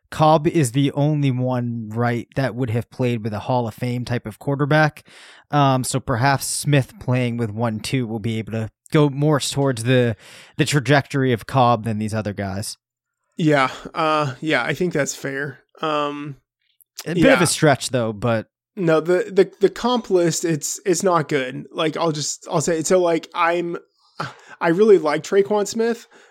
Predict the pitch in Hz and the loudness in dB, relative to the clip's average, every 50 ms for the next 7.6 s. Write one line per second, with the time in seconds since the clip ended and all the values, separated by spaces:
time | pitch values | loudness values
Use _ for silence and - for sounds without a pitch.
0 | _ _ 165 151 156 151 131 - 165 156 151 147 143 - 160 160 156 147 170 175 | _ _ -2 2 2 2 2 2 0 2 2 2 2 0 0 -2 -2 -2 -2 -2
1 | 175 175 175 160 - - 175 170 165 139 - - - 156 143 - - 147 147 143 | 0 0 0 0 0 -2 0 0 -2 -4 -4 -2 -2 -2 -2 -2 -4 -4 -4 -4
2 | 139 - 147 139 - 147 147 135 127 131 139 147 143 139 143 135 135 139 135 135 | -4 -4 -6 -6 -4 -2 0 0 0 0 0 -2 -2 -2 -4 -4 -2 -2 0 0
3 | 135 131 135 131 131 131 - 143 147 143 139 143 - - 156 151 143 147 143 135 | 0 0 -2 -4 -4 -4 -6 -6 -6 -6 -8 -10 -8 -4 -4 -4 -2 -4 -4 -6
4 | 127 120 98 127 131 135 135 - - 143 143 143 151 139 - - 170 151 151 147 | -6 -8 -8 -8 -8 -8 -8 -8 -8 -8 -8 -8 -10 -12 -14 -14 -8 -4 -2 -2
5 | 135 131 - - - 156 143 139 135 135 135 143 139 - _ - - 180 160 151 | -2 -2 -4 -8 -8 -6 -6 -6 -6 -6 -8 -12 -14 -16 _ -8 -4 -2 -2 -2
6 | 139 131 127 165 160 147 - - 180 156 - - 240 208 170 160 170 175 160 170 | -2 -2 -2 -2 -2 -2 0 0 0 0 4 4 4 4 4 4 2 2 2 0
7 | 165 156 135 143 156 151 147 139 131 131 127 127 | 0 0 0 0 0 0 -2 0 0 0 -2 -2